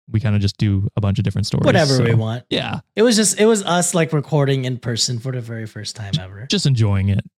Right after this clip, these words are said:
Speaker 1: really.
Speaker 2: Yeah.
Speaker 1: So, uh, so yeah, stay tuned for those next week. And then the weeks after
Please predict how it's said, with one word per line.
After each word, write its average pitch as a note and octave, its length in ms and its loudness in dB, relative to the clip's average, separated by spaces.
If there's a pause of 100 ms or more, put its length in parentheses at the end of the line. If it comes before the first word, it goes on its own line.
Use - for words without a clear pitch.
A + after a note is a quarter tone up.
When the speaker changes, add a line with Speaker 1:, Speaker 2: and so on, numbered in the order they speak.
(100)
Speaker 1:
really. G2+ 380 0 (100)
Speaker 2:
Yeah. F#4+ 380 2
Speaker 1:
So, G#2 360 0 (200)
uh, G2+ 560 0
so - 140 0
yeah, C3+ 140 0
stay F3 220 0
tuned E3+ 220 0
for D3+ 80 2
those C3+ 260 0
next B2+ 240 0
week. C3+ 240 0
And A#2+ 160 2
then A#2 120 4
the A2+ 80 4
weeks C#3+ 260 2
after A#2 520 0